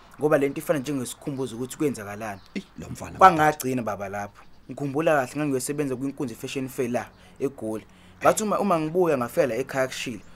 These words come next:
Speaker 1: ngachazelwa uwena baba ukuthi kwenzakalani.
Speaker 2: Kodwa ndodana nami.
Speaker 1: Wathi kumina baba, wafika la ekhaya ebusuku uphuzile.
Speaker 2: Hayi,
Speaker 1: Wakhayisa
Speaker 2: ndodana.
Speaker 1: ikhandlela. Wenzelani? Wenze ukuthi ula-, ulethe ugwayi baba.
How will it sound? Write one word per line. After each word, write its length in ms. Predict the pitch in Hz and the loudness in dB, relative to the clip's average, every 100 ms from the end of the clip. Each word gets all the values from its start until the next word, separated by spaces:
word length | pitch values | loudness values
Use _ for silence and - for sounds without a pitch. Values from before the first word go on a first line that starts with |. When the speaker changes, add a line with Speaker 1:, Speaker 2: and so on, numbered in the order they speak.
| - - | -14 2
Speaker 1:
ngachazelwa 540 | 131 - 135 127 185 | 2 4 -2 0 2
uwena 360 | 151 139 151 123 | 2 6 4 4
baba 200 | 107 107 | -2 -6
ukuthi 140 | 117 - | -10 -4
kwenzakalani. 640 | 131 110 95 95 104 95 90 | -4 -2 -6 -6 -6 -8 -6
Speaker 2:
Kodwa 320 | 320 302 123 | -4 2 2
ndodana 360 | 120 120 113 117 | 4 4 4 6
nami. 420 | 113 127 113 113 - - | 6 4 2 -2 -10 -10
Speaker 1:
Wathi 300 | 139 170 - | -2 -2 -2
kumina 300 | 208 214 190 | -4 -2 0
baba, 280 | 170 160 185 | 4 4 4
wafika 360 | - 139 - 160 | 2 0 0 0
la 80 | 139 | 2
ekhaya 300 | 123 - 147 | 0 0 0
ebusuku 320 | 151 - 151 | 0 -4 -4
uphuzile. 560 | 127 - 120 104 131 101 _ | -6 -6 -6 -4 -4 -6 _
Speaker 2:
Hayi, 320 | - - - | -12 -12 -6
Speaker 1:
Wakhayisa 300 | 120 110 127 | -4 2 4
Speaker 2:
ndodana. 180 | 127 113 | 4 4
Speaker 1:
ikhandlela. 480 | 170 180 165 120 110 - | 10 10 8 -2 -4 0
Wenzelani? 520 | 160 143 185 196 185 - | 0 0 0 0 0 -2
Wenze 180 | 147 127 | 0 2
ukuthi 160 | 160 - | 0 0
ula-, 260 | 185 175 160 | 0 4 4
ulethe 340 | 185 175 170 196 | 4 0 0 -2
ugwayi 340 | 180 - 113 | 0 -2 -2
baba. 240 | 104 104 | -6 -8